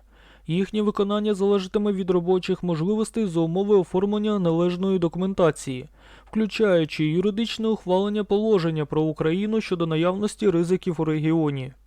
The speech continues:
У лютому дві тисячі двадцять третього року Україна експортувала товарів в обсязі дев'ять мільйонів сто тисяч тонн, це на п'ятнадцять відсотків більше, ніж у січні. Вартість експорту у лютому склала три мільярда триста двадцять мільйонів доларів, вартість імпорту у лютому дві тисячі двадцять третього року склала п'ять мільярдів доларів.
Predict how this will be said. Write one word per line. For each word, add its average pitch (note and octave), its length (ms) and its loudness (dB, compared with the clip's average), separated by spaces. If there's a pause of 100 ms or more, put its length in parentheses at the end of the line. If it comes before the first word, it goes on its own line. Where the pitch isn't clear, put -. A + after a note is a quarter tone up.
(520)
У D3+ 140 4
лютому F3+ 460 2
дві C#3 180 -2
тисячі A#3 420 -4
двадцять A3 320 0
третього A3+ 400 2
року G#3 300 4
Україна F#3 580 2
експортувала G3 680 0
товарів G3+ 480 2
в G3 40 0
обсязі F3 500 2
дев'ять D#3+ 320 2
мільйонів G#3+ 580 2
сто G#3+ 240 0
тисяч G3+ 460 -4
тонн, G#3 300 2
це - 140 -4
на D#3+ 120 0
п'ятнадцять G#3+ 480 -2
відсотків A3 560 0
більше, F#3 400 -2
ніж E3+ 260 0
у D#3+ 80 2
січні. D#3+ 520 -4
Вартість E3+ 520 0
експорту E3 500 0
у D3+ 120 4
лютому A#3 400 2
склала A3 380 2
три F#3 180 -2
мільярда F#3+ 580 2
триста F3 440 -2
двадцять E3 440 0
мільйонів E3 500 0
доларів, D#3 440 2
вартість D#3 500 -2
імпорту A#3 400 0
у A#3+ 60 2
лютому A#3 320 0
дві A3 160 -2
тисячі A3+ 420 -2
двадцять A3 320 0
третього A3 380 2
року A3+ 260 0
склала F#3 460 0
п'ять F3 300 -2
мільярдів D#3+ 560 0
доларів. C#3+ 520 0